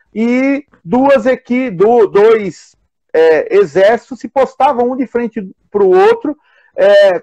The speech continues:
como aparece naquele filme Coração Valente, onde os ic-, os escoceses e ingleses ficam lá por semanas,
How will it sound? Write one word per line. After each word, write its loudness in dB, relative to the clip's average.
como 2
aparece 0
naquele -4
filme -8
Coração -2
Valente, -2
onde 0
os -6
ic-, -10
os -4
escoceses -2
e -6
ingleses -2
ficam -4
lá 0
por -10
semanas, -2